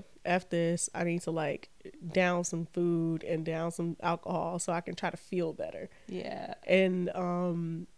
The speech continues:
Speaker 1: and so I feel like in my mind, I feel like that's what it would be for. Like, if I go to Italy and have a couple glasses of wine,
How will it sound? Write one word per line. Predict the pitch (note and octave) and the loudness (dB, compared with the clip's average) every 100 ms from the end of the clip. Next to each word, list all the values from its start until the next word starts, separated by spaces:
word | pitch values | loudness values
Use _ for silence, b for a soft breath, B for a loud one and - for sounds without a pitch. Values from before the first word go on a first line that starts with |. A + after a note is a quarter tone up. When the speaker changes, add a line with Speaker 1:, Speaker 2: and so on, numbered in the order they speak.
| - - - | -20 -8 4
Speaker 1:
and | F#3+ F#3 F3 | 6 8 6
so | G3+ | 6
I | G3 | 6
feel | G#3 A#3+ | 8 8
like | A3+ G3 | 8 8
in | G#3+ | 6
my | G#3 F3+ | 4 4
mind, | F#3+ G3 F#3 F#3 | 6 6 6 4
I | F#3 | 4
feel | F#3 | 2
like | E3+ | 4
that's | F#3 F3+ | 2 2
what | F#3 F3+ | 2 2
it | E3+ | 2
would | E3 | -2
be | E3 F3 | -2 -2
for. | - D#3+ | -2 -2
Like, | D#3+ E3 | -2 2
if | |
I | F3+ | 4
go | F#3+ | 6
to | F3+ F3+ | 4 2
Italy | F#3 F3+ | 2 4
and | E3 | 2
have | F3 E3+ | 0 -2
a | |
couple | E3+ - | -4 -6
glasses | E3+ E3 F3 | -4 -2 -4
of | D#3+ | -4
wine, | E3 E3+ F#3 | -2 2 2